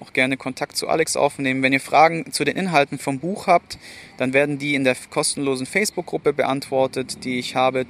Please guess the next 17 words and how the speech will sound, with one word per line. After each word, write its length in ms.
zum, 400
für 140
die 100
Buchleser. 680
Das 80
heißt, 180
da 60
kommen 200
alle 180
Leute 340
rein, 220
die, 100
die 140
Bu-, 180
dieses 240
Buch 260
lesen. 400